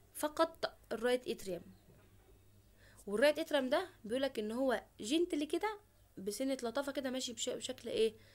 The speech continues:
كونفكس. يعني ايه كونفكس؟ يعني محدب، تمام؟ تمام. الليفت بوردر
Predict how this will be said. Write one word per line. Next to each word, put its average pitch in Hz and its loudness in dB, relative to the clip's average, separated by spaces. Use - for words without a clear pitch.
كونفكس. 208 0
يعني 220 0
ايه 240 0
كونفكس؟ 226 4
يعني 185 -2
محدب، 185 -2
تمام؟ 240 0
تمام. 233 2
الليفت 226 0
بوردر 196 -2